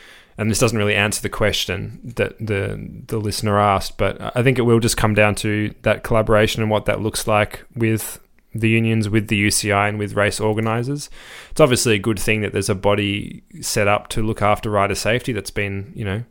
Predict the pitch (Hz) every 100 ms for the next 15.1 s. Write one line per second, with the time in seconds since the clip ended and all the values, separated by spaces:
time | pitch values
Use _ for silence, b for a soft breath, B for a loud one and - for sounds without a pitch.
0 | _ - - 113 110 110 - 98 98 95
1 | 101 120 104 101 - 107 104 - 101 107
2 | 101 - - 131 117 113 104 107 - 107
3 | 98 101 - 104 101 95 - - B B
4 | B B B B 120 110 101 - _ _
5 | - 113 107 104 104 101 - 98 101 98
6 | 95 - 98 95 95 98 - _ 113 101
7 | 107 98 98 92 - - 107 98 92 92
8 | 92 92 90 92 98 98 98 - 110 101
9 | 104 101 98 101 98 98 95 92 95 92
10 | 95 - - b b b b b b -
11 | 110 107 107 - - - 113 107 104 -
12 | 107 101 - _ - 123 110 98 107 110
13 | 110 101 - 104 98 113 - 120 110 113
14 | 127 127 175 180 - 113 101 95 98 -
15 | -